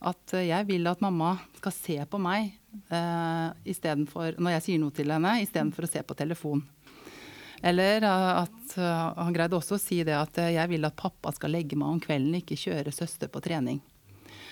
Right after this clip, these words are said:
Og utfallet av det familierådet ble jo at nettverket tok tak i det her og, eh, kjørte søster til trening, og pappa fikk legge sønnen sin, og han følte seg hørt.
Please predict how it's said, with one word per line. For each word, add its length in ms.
Og 160
utfallet 480
av 140
det 180
familierådet 680
ble 160
jo 160
at 160
nettverket 640
tok 160
tak 320
i 0
det 160
her 240
og, 320
eh, 800
kjørte 540
søster 400
til 160
trening, 400
og 320
pappa 240
fikk 400
legge 340
sønnen 400
sin, 220
og 100
han 220
følte 480
seg 160
hørt. 460